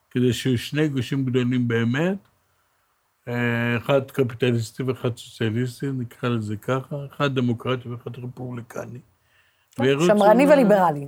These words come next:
Speaker 2: זה,
Speaker 1: מה
Speaker 2: תכל'ס,
Speaker 1: זה
Speaker 2: זה,
Speaker 1: את
Speaker 2: זה,
Speaker 1: רוצה?
Speaker 2: בוא, בוא נודה על האמת, זה,
Speaker 1: של,
Speaker 2: זה המ-,
Speaker 1: של,
Speaker 2: זה
Speaker 1: של,
Speaker 2: המקום שהגענו אליו
Speaker 1: כן,
Speaker 2: היום.
Speaker 1: של אנשים טובים שרוצים לחיות ושל מניאקים. זה, זה פחות או יותר מה ש-
Speaker 2: <laughs> אז
Speaker 1: זה,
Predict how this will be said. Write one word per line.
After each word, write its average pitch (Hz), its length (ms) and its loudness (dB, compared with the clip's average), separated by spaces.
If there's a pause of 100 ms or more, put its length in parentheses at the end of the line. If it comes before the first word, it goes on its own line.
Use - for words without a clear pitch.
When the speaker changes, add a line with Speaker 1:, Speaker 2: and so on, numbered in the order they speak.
Speaker 2:
זה, 190 140 4
Speaker 1:
מה 196 140 4 (140)
Speaker 2:
תכל'ס, 226 260 6
Speaker 1:
זה - 80 4
Speaker 2:
זה, 240 140 8
Speaker 1:
את 233 80 4
Speaker 2:
זה, 233 120 6
Speaker 1:
רוצה? 208 140 6
Speaker 2:
בוא, 196 160 6
בוא 202 200 4
נודה 208 220 6
על 196 60 8
האמת, 220 340 4
זה, 190 280 6
Speaker 1:
של, 190 140 6
Speaker 2:
זה 214 140 8
המ-, 233 300 6
Speaker 1:
של, 226 120 4 (120)
Speaker 2:
זה 233 140 8
Speaker 1:
של, 269 60 8
Speaker 2:
המקום 302 180 6
שהגענו 320 380 6
אליו 185 180 6
Speaker 1:
כן, 139 120 2
Speaker 2:
היום. 113 120 -4 (300)
Speaker 1:
של 170 360 -2
אנשים 170 500 2
טובים 156 560 2
שרוצים 143 480 -2
לחיות 147 300 0
ושל 135 200 -4
מניאקים. 131 720 0
זה, 202 180 -6 (800)
זה 151 120 2
פחות 143 340 0
או 139 40 4
יותר 120 400 -2
מה 107 140 0
ש- - 140 -14
Speaker 2:
<laughs> 113 40 0 (1500)
אז 135 340 2
Speaker 1:
זה, 202 100 0